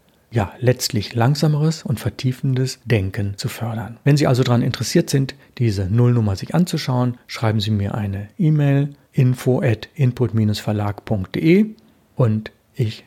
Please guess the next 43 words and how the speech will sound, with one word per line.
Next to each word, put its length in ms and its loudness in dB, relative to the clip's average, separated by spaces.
schicke 300 -2
Ihnen 180 -2
ein 140 -4
kostenloses 640 -4
Probeexemplar 800 -2
zu. 340 -2
Die 60 -4
Besonderheit 680 4
ist, 460 -4
dass 100 -2
diese 280 -2
Zeitschrift 600 -2
dauerhaft 440 0
von 160 -2
Spenden 420 2
leben 260 0
soll. 300 -2
Sprich, 560 -2
sie 300 0
ist 220 0
eine 180 2
Zeitschrift 520 -4
von 180 2
Lesern 400 0
für 240 2
Leser. 440 4
Man 120 2
kann 160 2
sich 280 -4
natürlich 400 -2
ein 100 -2
Abo 240 2
bestellen 600 0
für 340 2
drei 280 0
Euro 340 0
je 200 -4
Heft 340 -4
oder 280 0
acht 180 -4
Euro 320 0
im 140 -2
Jahr 420 2